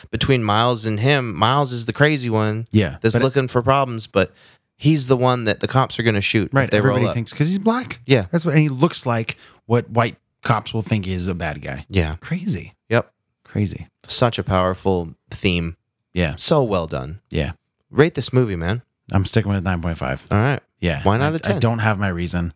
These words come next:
Speaker 1: All right.
Speaker 2: Um, but I, I was thinking on the break, there was something, and I might think of it one day. Um, and maybe it's just the fact that, like, I don't know that I can watch this movie again easily.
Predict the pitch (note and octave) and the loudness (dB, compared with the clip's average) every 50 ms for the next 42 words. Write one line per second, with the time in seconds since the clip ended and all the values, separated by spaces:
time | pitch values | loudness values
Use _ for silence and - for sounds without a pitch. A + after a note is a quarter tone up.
0 | - - G#2 C#3 D#3+ C#3 G2+ - _ _ _ - - G#2+ G#2 G2+ F#2+ F2+ E2+ D#2+ | -2 0 2 2 2 2 0 -4 _ _ _ -2 0 2 2 2 0 -2 -6 -8
1 | - - A2 A2 A2 G#2+ G#2 - G2+ G2 G2+ F#2+ F#2 G2 G2 F#2 - G#2 G2 F#2+ | -4 0 2 2 2 2 -2 -4 -2 -2 -2 0 0 -2 -2 0 0 -2 0 0
2 | F#2 F2+ F2+ D#2+ D#2+ E2+ E2+ D#2+ - - - G#2 G#2 F#2+ F#2+ G#2 G#2 G2 - G2 | -2 -2 -2 -2 -2 -2 -2 -2 -8 -8 -4 -2 -2 0 2 0 0 0 -2 -4
3 | F2+ E2 F#2 F2 F2 F2 E2+ E2+ F2+ G2 G#2 G#2 - - F2+ F2 - E2 D2+ - | -4 -4 -4 -2 -2 -2 -2 -2 0 0 0 -2 -2 -4 -4 -2 -2 -2 -4 -4
4 | - C#2+ E2 D#2 C#2 C2+ C#2 D2 - _ _ _ _ _ _ _ _ - G#2+ A2 | -2 -2 -2 -2 -2 -2 -4 -4 -8 _ _ _ _ _ _ _ _ -2 0 0
5 | G#2+ G2+ F#2+ F2+ E2+ D#2+ _ _ _ _ _ _ _ _ _ _ _ _ _ _ | 2 0 -2 -4 -6 -8 _ _ _ _ _ _ _ _ _ _ _ _ _ _
6 | _ _ _ _ _ _ _ _ - B2 B2+ C#3+ D#3+ F#3 G3 F#3 D3 G2+ - - | _ _ _ _ _ _ _ _ -2 0 0 2 2 0 0 -2 -2 -2 -2 -4
7 | - F2+ F2+ - - - F#2 - - F2+ F2 E2 - - A#1+ D2 D2 D#2+ - - | -4 -4 -4 -4 -4 -6 -8 -4 -2 -4 -4 -4 -6 -6 -6 -6 -6 -6 -8 -10
8 | - - F#2+ G2+ G2 F#2+ F#2 F2+ F2 E2+ E2+ E2 F2+ E2+ E2+ E2+ F2 - - E2+ | -8 -4 -2 -2 0 0 -2 -2 -2 -4 -4 -4 -4 -4 -2 -2 -2 -4 -4 -6
9 | E2 - F#2+ F2+ F2 E2+ E2+ E2+ D#2+ E2 E2+ E2 E2 E2 D#2+ D#2+ D#2+ D2+ D2 D2 | -6 -4 -4 -4 -4 -4 -4 -6 -6 -6 -6 -6 -6 -6 -8 -8 -10 -12 -12 -14
10 | D2 - | -14 -16